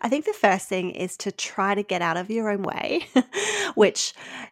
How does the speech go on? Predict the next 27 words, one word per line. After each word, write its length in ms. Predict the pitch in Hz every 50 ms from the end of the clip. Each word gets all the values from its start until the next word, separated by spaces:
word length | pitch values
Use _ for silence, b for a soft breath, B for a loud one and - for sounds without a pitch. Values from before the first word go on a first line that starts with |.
| B -
so 260 | - - 254 294 302
often, 640 | 262 240 - - 262 220 190 185 185 180 175 - -
and 180 | - - 202 196
I'm 160 | 120 185 208
not 160 | 214 208 -
sure, 180 | - - - 202
<laughs> 120 | 202 - -
I'm 60 | 254
not 100 | 247 339
sure 120 | - 330
about 140 | 302 269 -
yourself, 260 | - 233 - 202 190
Aubrey, 200 | 196 196 - 180
but 260 | 175 - 196 180 - - -
I, 240 | 208 214 240 254 - -
I'm, 160 | - 208 240
like, 180 | 277 294 285 285
a 80 | 226
recovering 540 | 202 190 - - - 208 196 185 196 185 180
perfectionist. 580 | - 196 - - 185 - - - 165 175 - -
It's 140 | 175 -
not 100 | 202 -
really 160 | - 170 - -
recovering, 420 | - - - 170 165 110 71 -
right? 280 | 71 95 - 269 - -
So, 120 | - 220
like, 280 | 214 202 190 - -